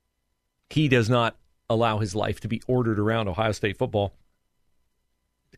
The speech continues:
And a lot of people in Columbus do not. Although I will say, if you want a tea time or you want to shop in Columbus, Ohio, the best time to shop is right during an <laughs> Ohio State game. You will notice that you have the city virtually all to yourself.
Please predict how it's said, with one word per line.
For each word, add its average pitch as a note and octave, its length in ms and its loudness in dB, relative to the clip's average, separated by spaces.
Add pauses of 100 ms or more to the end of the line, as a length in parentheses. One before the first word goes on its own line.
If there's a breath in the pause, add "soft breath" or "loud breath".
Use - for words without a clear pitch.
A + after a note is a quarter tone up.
And C3 160 2
a B2+ 40 2
lot F3 200 2
of D3 80 0
people A#2+ 240 2
in G#2 60 -2
Columbus G2 340 -2
do F#2 120 -2
not. G2 220 -2 (840)
Although A2+ 240 2
I A#2+ 100 2
will F#2 120 -4
say, - 160 -12 (720)
if - 140 -6
you C3 80 2
want D3+ 160 2
a C3 40 -2
tea D3 200 -2
time A#2 440 0
or B2+ 60 -2
you A2+ 120 0
want G2+ 140 -2
to - 60 -10
shop C3 420 2 (340)
in A#2+ 140 0
Columbus, A2 380 -4
Ohio, G#2 380 -2 (100)
the F#2+ 80 -10
best A2 300 -2
time G2+ 240 -2
to F2 60 -10
shop F2 360 -6 (140)
is F#2+ 400 -8 (760)
right C3 300 2
during A#2 300 2
an G#2 80 0
<laughs> - 0 -
Ohio G#2+ 280 2
State B2+ 360 0
game. G2+ 260 -6
You B2+ 140 2
will B2 140 -2
notice B2+ 460 -2
that - 220 -2
you C#3 100 2
have B2+ 360 2
the A#2 160 0
city B2+ 520 0
virtually A#2+ 500 -2
all A2+ 260 -2
to - 200 -4
yourself. - 640 -2